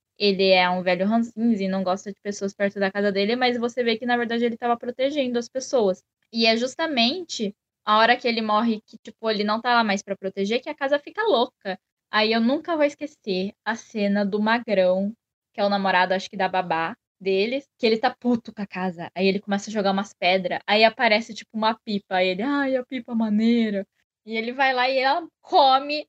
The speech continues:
o Magrão, ela mata o Magrão. Eu acho que ele não morre, acho que no final ele volta, mas enfim, ela come ele, entendeu?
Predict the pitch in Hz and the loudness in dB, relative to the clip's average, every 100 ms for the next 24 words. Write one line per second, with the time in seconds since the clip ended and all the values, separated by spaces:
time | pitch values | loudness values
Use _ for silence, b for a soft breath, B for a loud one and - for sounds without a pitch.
0 | _ 302 302 320 214 190 190 208 247 240 | _ -10 -8 -4 -2 -4 -4 -6 -8 -10
1 | 220 _ - 208 214 208 196 190 - _ | -12 _ -14 -10 -8 -8 -8 -10 -16 _
2 | _ _ _ 320 392 440 440 440 254 208 | _ _ _ 0 0 -2 -4 -2 0 2
3 | 214 202 - 226 233 240 247 277 208 185 | 2 0 -2 -8 -2 0 0 0 0 0
4 | 185 190 202 220 302 - 190 196 247 330 | -2 -4 -2 -2 -6 -8 -8 2 2 4
5 | 339 349 392 196 180 180 - 202 214 | 2 2 0 -4 -4 -10 -6 -2 -2